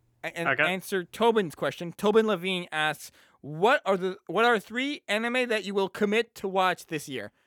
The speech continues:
Speaker 1: Damn. That's, that's like, you know, that's like almost like a, "What training regimen will you do this year? What three animes will you watch this year?" That's tough.
Speaker 2: This is like, uh, this is like asking what your New Year's resolution is. Like,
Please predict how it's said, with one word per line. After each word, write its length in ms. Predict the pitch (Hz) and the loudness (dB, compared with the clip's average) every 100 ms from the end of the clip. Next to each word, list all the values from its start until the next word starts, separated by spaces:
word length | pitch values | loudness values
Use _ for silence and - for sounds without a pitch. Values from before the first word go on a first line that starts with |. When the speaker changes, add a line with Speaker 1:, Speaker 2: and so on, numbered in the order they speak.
| _ - | _ 0
Speaker 1:
Damn. 380 | 233 233 139 101 _ _ _ _ - | 4 4 2 -4 _ _ _ _ 0
That's, 260 | 233 - | 0 0
that's 220 | - 220 277 | -2 -2 2
like, 380 | 269 175 - - _ _ _ - | 2 2 -2 -20 _ _ _ 0
you 80 | |
know, 60 | 180 | 2
that's 200 | 202 214 | 2 2
like 160 | 247 214 | 0 4
almost 300 | 208 214 226 | 4 4 0
like 140 | 185 | 0
a, 220 | 170 156 - - | 0 -2 -4 -4
"What 240 | 175 220 - | 4 4 4
training 440 | - 226 240 226 | -2 0 0 2
regimen 440 | 208 185 190 208 | 2 2 0 -4
will 100 | 185 | -2
you 120 | 170 160 | -2 -2
do 160 | 175 | -2
this 220 | 165 147 143 | -2 -2 -4
year? 220 | 110 101 - | -12 -12 -4
What 240 | 165 254 | 0 0
three 340 | - 226 262 254 | 0 -4 -4 0
animes 420 | 208 226 233 208 | 2 2 0 -2
will 120 | 180 | -2
you 120 | 175 | 0
watch 260 | 143 151 202 | 2 2 0
this 220 | 147 - | -10 -12
year?" 140 | 117 - | -16 -6
That's 260 | 165 - - | -6 -6 -6
tough. 420 | 180 175 - - _ _ _ - | 0 0 0 -16 _ _ _ 2
Speaker 2:
This 200 | 196 190 | 2 2
is 140 | 196 | 0
like, 380 | 208 180 165 151 | 4 6 4 4
uh, 300 | 170 151 143 | 4 6 6
this 200 | 143 165 | 2 -2
is 60 | - | 0
like 160 | 185 170 | 2 6
asking 380 | 170 165 165 | 4 4 0
what 140 | 151 143 | 0 2
your 120 | 151 | 4
New 120 | 151 | 4
Year's 320 | 147 147 143 | 4 4 2
resolution 520 | 151 131 127 131 131 143 | 0 -2 -2 -4 -2 0
is. 220 | 135 131 | 0 -2
Like, 300 | 131 127 123 | 0 0 -2